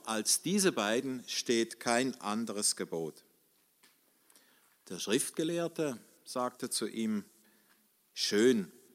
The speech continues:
hast du das gesagt, Meister, und du hast recht. Einer ist er,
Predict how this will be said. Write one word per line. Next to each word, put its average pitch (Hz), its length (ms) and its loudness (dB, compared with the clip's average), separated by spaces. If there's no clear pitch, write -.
hast - 260 -2
du 101 40 -2
das 101 300 0
gesagt, 107 480 0
Meister, 117 440 0
und 131 120 4
du 143 80 8
hast 139 200 10
recht. 196 520 6
Einer 170 540 6
ist 156 280 -2
er, 143 260 -2